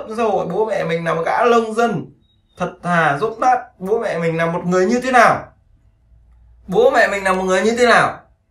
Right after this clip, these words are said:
thì hãy nhớ này, họ vẫn là bố mẹ của mình. Mình phải tôn kính họ, mình phải hiếu kính họ.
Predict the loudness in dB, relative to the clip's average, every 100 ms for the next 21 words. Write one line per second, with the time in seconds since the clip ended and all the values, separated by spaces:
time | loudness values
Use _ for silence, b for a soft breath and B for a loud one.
0 | _ _ -4 -2 4 6 6 4 -2 -10
1 | -10 -6 -4 -2 -2 -4 -8 -8 -10 -12
2 | -20 _ _ _ _ _ -8 -6 -6 -4
3 | -4 -4 -4 -2 -2 -4 -6 -4 -2 -2
4 | 2 6 6 2 -10